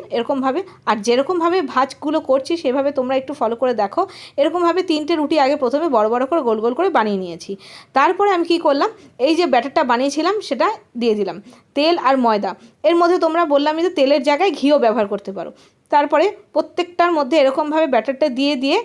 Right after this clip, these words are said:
আর রুটিগুলো দিয়ে দেবো। এরকমভাবে প্রত্যেকটার মধ্যে এরকম ভালো করে হাত দিয়ে স্প্রেড করে দিয়েছি, তোমরা ব্রাশ দিয়েও স্প্রেড করতে পারো। তো বাড়িতেই খুব সহজেই কিন্তু এরকম প্যাটিস বানানো যায়, যখন খেতে ইচ্ছা মন করবে তখনই কিন্তু খেয়ে নিতে পারবে।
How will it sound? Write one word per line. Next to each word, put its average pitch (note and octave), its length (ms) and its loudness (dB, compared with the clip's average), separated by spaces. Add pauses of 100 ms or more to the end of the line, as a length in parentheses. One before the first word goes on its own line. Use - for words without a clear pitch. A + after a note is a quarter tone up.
(840)
আর G#3+ 220 0
রুটিগুলো C4 360 0 (220)
দিয়ে A#3+ 200 4
দেবো। F#3 160 -4 (420)
এরকমভাবে D#4 560 2
প্রত্যেকটার D4+ 480 -2
মধ্যে B3+ 280 0 (120)
এরকম B3 220 -2
ভালো A#3 240 0
করে C#4+ 180 2
হাত A#3 260 0
দিয়ে C#4 140 -2
স্প্রেড A3+ 340 -4
করে C4 180 -2
দিয়েছি, C4+ 260 -2
তোমরা C4 220 -2
ব্রাশ G#3 360 2
দিয়েও B3 180 0
স্প্রেড B3 280 -4
করতে C4+ 240 -6
পারো। C4 180 0 (460)
তো F4 40 -2 (140)
বাড়িতেই C4 340 2
খুব E4 180 2
সহজেই C4+ 380 0
কিন্তু C#4+ 260 -4
এরকম C#4 320 0
প্যাটিস B3+ 280 -2
বানানো A3+ 300 -2
যায়, C4+ 200 0 (420)
যখন C4+ 300 2
খেতে E4 220 0
ইচ্ছা E4+ 200 0 (220)
মন C4+ 140 0
করবে D#4 240 2 (120)
তখনই D4 260 0
কিন্তু C4 260 -2 (260)
খেয়ে C#4 180 0
নিতে A#3 140 -2
পারবে। G3 240 -10